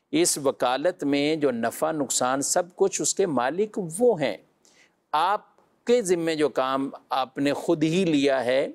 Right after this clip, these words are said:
तो उसके दयानतदारी के साथ आपको वो वकालत पूरी करनी है और वो जानवर ख़रीद कर शराइत के मुताबिक उस जानवर को आपने ज़बा करना है। तो इसलिए ना तो हिस्सेदारों की ये डिमांड होनी चाहिए कि भाई कम अज़ कम हिस्सा रखें,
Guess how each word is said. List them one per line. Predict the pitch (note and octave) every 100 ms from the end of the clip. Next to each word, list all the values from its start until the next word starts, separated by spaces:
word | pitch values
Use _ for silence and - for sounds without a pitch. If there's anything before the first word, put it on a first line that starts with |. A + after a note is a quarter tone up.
| - D#3+
तो |
उसके | D3+ F3 - E3
दयानतदारी | B2+ C3 C3+ C#3 B2 B2+ C#3
के | C3
साथ | A#2 B2 A#2 A#2+ -
आपको | B2+ B2+ - C3+
वो | B2
वकालत | A2+ G2+ A2 A2 A#2
पूरी | E3 G#3
करनी | G3+ G3+ G3+
है | G3+ - -
और | C#3+
वो | C#3
जानवर | B2 A#2 B2 C3+
ख़रीद | - C#3 E3
कर | - D#3+ - - - _ -
शराइत | - C3 C3 -
के | C3+
मुताबिक | B2 C3 B2 C#3+ C#3+ -
उस | E3+ D3+ D3
जानवर | A#2+ A#2 B2
को | A#2
आपने | A2 G#2 A2+ B2+ B3+ - - - _ -
ज़बा | A#2 A#2+ G#2+ B2 - _ -
करना | B2 A2 F#2+
है। | - - _
तो | C#3
इसलिए | C3 D3 E3 F3+ -
ना | C3+ C3
तो | D3 F3
हिस्सेदारों | D#3+ - F3 C#3+ D3 D#3+
की | E3
ये | E3
डिमांड | C#3+ C3+ D3 E3
होनी | F3 E3+
चाहिए | E3+ E3+ F3
कि | F3
भाई | D#3 D#3+
कम | - D3+ D#3+
अज़ | D#3 -
कम | E3 D#3+
हिस्सा | D3 C3+ - D#3+
रखें, | D3+ - D3+ D3